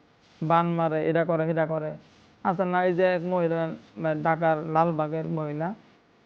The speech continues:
তার এমন একটা অবস্থা হয়েছে, তার শাশুড়ি খালি তার স্বামী স্ত্রীর মধ্যে করে বিচ্ছেদ। মানে, এরকম যে কোনো তদবিরই করাতে পারবেন, তবে আমার সাথে যোগাযোগ করতে হবে। মোবাইলে, মোবাইলে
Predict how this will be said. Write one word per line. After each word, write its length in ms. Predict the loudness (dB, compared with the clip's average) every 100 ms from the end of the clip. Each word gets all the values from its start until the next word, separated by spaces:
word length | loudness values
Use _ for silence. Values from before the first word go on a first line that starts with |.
| _ _ 0
তার 280 | 2 2
এমন 280 | 2 0 2
একটা 180 | 0 0
অবস্থা 320 | 0 -2 -2
হয়েছে, 360 | -2 -2 -2 -2
তার 180 | -4 -6 -4
শাশুড়ি 540 | -4 -2 -2 0 -2 -8 -20 _ -20 -12 0
খালি 220 | 2 4
তার 200 | 2 -4 -8 -14
স্বামী 280 | -4 0 0
স্ত্রীর 220 | 2 2
মধ্যে 200 | 2 2
করে 180 | 0 0
বিচ্ছেদ। 380 | 0 -2 -6 -12 -12 _ _ _ _ _ _ _ _ _ _ _ _
মানে, 200 | -4 0
এরকম 360 | 0 0 -2 -2
যে 320 | 2 4 4
কোনো 200 | 2 0 0
তদবিরই 720 | -2 -2 -4 -2 2 2 2
করাতে 320 | 0 0 0
পারবেন, 520 | 0 0 -2 -2 -6 -10 -20 -20 -20 -20 -4
তবে 240 | -2 0 0
আমার 280 | 2 0
সাথে 240 | -2 -2 -2
যোগাযোগ 440 | 0 0 0 -2
করতে 300 | -2 -4 -2
হবে। 360 | -2 0 0 0
মোবাইলে, 560 | 0 0 2 2 2 2
মোবাইলে 720 | 0 0 0 0 0 0 0